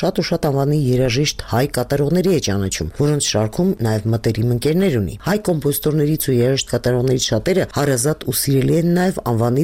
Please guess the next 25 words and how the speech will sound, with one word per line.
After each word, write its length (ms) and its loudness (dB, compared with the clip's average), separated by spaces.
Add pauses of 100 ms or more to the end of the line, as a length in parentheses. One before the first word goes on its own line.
(120)
դաշնակահար 680 0
Նիկոլայ 500 0
Լուգանսկուն։ 720 -2
Ասում 300 0
էր, 100 -4
որ 200 0
չափազանց 500 -2
տպավորված 500 0
է 200 -2
Խաչատրյանի, 580 0 (120)
Բաբաջանյանի, 680 0
Ավետ 300 0
Տերտերյանի 500 0
ստեղծագործություններով, 1000 0
որոնք 300 0 (100)
անմասն 500 0
չեն 220 0 (180)
իր 60 -2 (140)
երկացանքից։ 800 0 (100)
Շատ 340 -2
հայ 160 2
երաժիշտ 440 0
կատարող 420 0
ընկերներ 480 0
ունի, 160 2